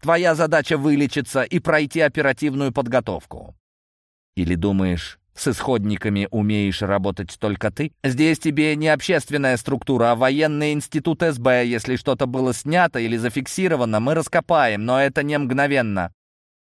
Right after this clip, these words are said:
А потом закопаем тех, кто правил базой данных". "Так бы сразу", подумал я.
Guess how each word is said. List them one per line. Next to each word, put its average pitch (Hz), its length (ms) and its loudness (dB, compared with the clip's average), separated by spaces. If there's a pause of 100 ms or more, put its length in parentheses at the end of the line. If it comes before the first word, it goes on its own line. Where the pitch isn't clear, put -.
(140)
А 101 100 -4
потом 156 280 -2
закопаем 78 840 -2
тех, - 460 -4
кто - 240 -4
правил 117 600 -2
базой 95 420 0
данных". 90 760 -2 (1080)
"Так 104 200 -2
бы 120 120 -2
сразу", 87 560 -2 (160)
подумал 85 420 -2
я. 82 240 -2